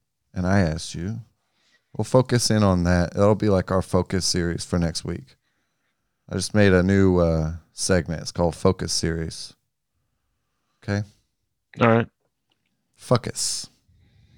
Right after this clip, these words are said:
Speaker 2: Focus.
Speaker 1: All right. I guess that's it, bud.
Speaker 2: All right.
Speaker 1: I got
Speaker 2: Hopefully,
Speaker 1: nothing else.
Speaker 2: I, I don't know if we covered anything or we did,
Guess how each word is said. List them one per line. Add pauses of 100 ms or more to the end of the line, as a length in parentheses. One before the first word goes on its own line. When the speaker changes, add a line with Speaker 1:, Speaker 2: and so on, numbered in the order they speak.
Speaker 2:
Focus. (1500)
Speaker 1:
All
right. (340)
I
guess
that's
it,
bud. (760)
Speaker 2:
All
right.
Speaker 1:
I
got
Speaker 2:
Hopefully,
Speaker 1:
nothing
else. (220)
Speaker 2:
I,
I
don't
know
if
we (480)
covered
anything
or
we
did,